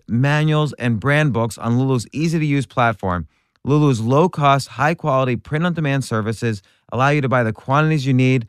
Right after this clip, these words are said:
and when you need them. Plus, Lulu's print network makes your books available within days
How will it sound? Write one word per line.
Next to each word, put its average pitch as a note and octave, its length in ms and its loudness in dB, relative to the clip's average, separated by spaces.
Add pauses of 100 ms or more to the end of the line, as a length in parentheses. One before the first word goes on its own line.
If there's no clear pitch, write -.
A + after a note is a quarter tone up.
(180)
and A2+ 240 0
when B2 200 4
you B2 100 4
need A2+ 220 2
them. E2+ 200 -4 (280)
Plus, D3+ 460 0 (200)
Lulu's D#3 400 2
print E3+ 300 -2
network A#2 340 0
makes C3+ 260 -2
your F#3 60 -2
books D3 220 -2
available C3+ 400 2
within A#2 360 0
days A#2+ 540 2